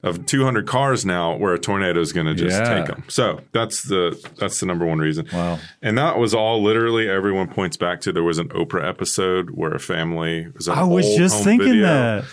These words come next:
Speaker 3: Yeah.
Speaker 1: family
Speaker 2: I think everyone's
Speaker 1: took
Speaker 2: seen that.
Speaker 1: shelter up, and everyone
Speaker 3: But
Speaker 1: from
Speaker 3: they were
Speaker 1: that point
Speaker 3: tucked, like,
Speaker 1: on,
Speaker 3: way
Speaker 1: yeah, yeah, they were
Speaker 3: up
Speaker 1: all the
Speaker 3: in
Speaker 1: way
Speaker 3: there.
Speaker 1: up under it. But from that point on, the weather experts, like, had to just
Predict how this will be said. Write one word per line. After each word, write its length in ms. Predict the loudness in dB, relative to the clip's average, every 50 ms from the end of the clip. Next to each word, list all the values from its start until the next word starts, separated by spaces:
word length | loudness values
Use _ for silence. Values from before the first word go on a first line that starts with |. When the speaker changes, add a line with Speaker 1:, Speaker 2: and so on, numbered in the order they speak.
| -8 -4
Speaker 3:
Yeah. 320 | 0 2 4 4 4 4 2
Speaker 1:
family 220 | 2 2 2 2 2
Speaker 2:
I 80 | 2
think 160 | 2 2 2 2
everyone's 300 | 2 2 2 2 2 2
Speaker 1:
took 80 | 2 2
Speaker 2:
seen 100 | 0 2
that. 80 | 2 2
Speaker 1:
shelter 400 | 2 2 2 2 0 0 0 0
up, 300 | 0 0 -2 -2 -4 -4
and 180 | -4 -4 -4 -2
everyone 680 | -2 0 0 0 0 0 0 0 0 -2 -2 -4 -4
Speaker 3:
But 140 | -2 -2 0
Speaker 1:
from 100 | 2 2
Speaker 3:
they 60 | 4
were 80 | 4 4
Speaker 1:
that 140 | 2 2 0 0
point 260 | 2 2 2 2 2
Speaker 3:
tucked, 0 |
like, 200 | 2 2 2 2
Speaker 1:
on, 180 | 2 2 2 4
Speaker 3:
way 380 | 4 4 4 4 2 2 2 2 2 4
Speaker 1:
yeah, 100 | 4 2 2
yeah, 60 | 2
they 40 | 2 2
were 140 | 2 2
Speaker 3:
up 20 | 2 2
Speaker 1:
all 40 | 2
the 60 | 2
Speaker 3:
in 40 | 2
Speaker 1:
way 60 | 2
Speaker 3:
there. 80 | 2 0
Speaker 1:
up 60 | -2 -2
under 200 | -2 -2 -2 -4
it. 80 | -4 -2
But 240 | 0 0 0 -2 -4 -8 -18 -20 -20 -20 -20 -20 -20 -20 _ _ _ _ _ _ _ _ -6
from 200 | -4 -2 0 0
that 180 | 0 0 -2
point 260 | -2 -2 0 0 0 0
on, 360 | 0 0 0 0 -2 -4 -4
the 160 | -4 -2 -2
weather 480 | 0 0 0 0 2 2 0 0 0 -2
experts, 640 | -2 -4 -4 -6 -4 -2 -2 -2 -2 -4 -6 -4 -4
like, 200 | -4 -4 -4 -4
had 280 | -4 -2 -2 -2 -2
to 140 | -4 -4 -4
just 340 | -2 -2 -2 -2 -4 -6